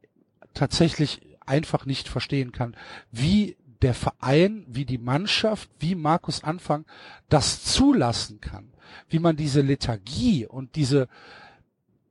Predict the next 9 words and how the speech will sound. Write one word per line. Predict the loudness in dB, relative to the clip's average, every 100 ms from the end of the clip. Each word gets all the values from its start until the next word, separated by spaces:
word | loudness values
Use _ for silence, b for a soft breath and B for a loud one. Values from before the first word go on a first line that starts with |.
| _ _
ja, | -4 -2
dieses | 0 0 0 0 -2 2
Desinteresse | 2 2 2 2 2 2 2 2 0 -2 -4 b b b -2
an | 0 2
den, | 0 0 -8 -18 _ _ _ _ -8
ähm, | -6 -6 -10 -18 _ _ -14 -12
an | -8 0
den, | 0 -2
an, | -8 -8 -10